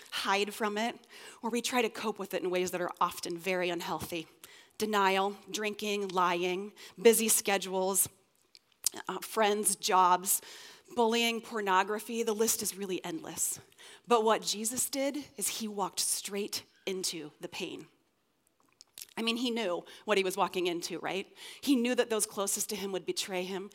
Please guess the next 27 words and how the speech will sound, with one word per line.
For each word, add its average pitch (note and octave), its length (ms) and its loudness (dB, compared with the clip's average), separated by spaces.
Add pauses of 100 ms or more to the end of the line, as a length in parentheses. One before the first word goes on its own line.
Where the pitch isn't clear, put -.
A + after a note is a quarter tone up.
(180)
He C#4 180 2
knew B3+ 260 2
there A#3+ 100 6
would A3 120 2
be G#3 60 -2
physical G#3 420 -4
pain G3 380 -2
beyond F#3+ 340 -4
measure. E3+ 400 -6 (220)
He B3 120 -2
knew A3+ 160 2
there A3 120 2
would G3+ 120 -2
be F#3+ 120 -2
humiliation, F3 720 -2
and A3 100 -2
he D#4 140 4
wrestled B3 400 2
with E3+ 200 -8
that, D#3 240 -4 (320)
but A3 80 2
he G#3+ 80 -2
chose A3 360 2
to G#3 100 -2
walk F3+ 240 0
into D#3 340 -4
it. - 140 -12